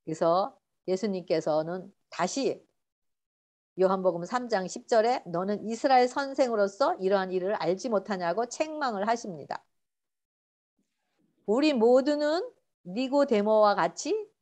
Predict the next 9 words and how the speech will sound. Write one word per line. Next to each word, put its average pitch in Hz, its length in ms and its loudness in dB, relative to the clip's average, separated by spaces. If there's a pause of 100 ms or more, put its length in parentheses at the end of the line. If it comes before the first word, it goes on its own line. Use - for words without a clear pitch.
(800)
율법인 302 640 0
말씀을 202 500 0
통해서 240 640 0
우리 269 360 0
자신을 196 640 -4
비추어 202 380 -2
보았을 165 480 -2
때 220 380 -2
이런 214 520 0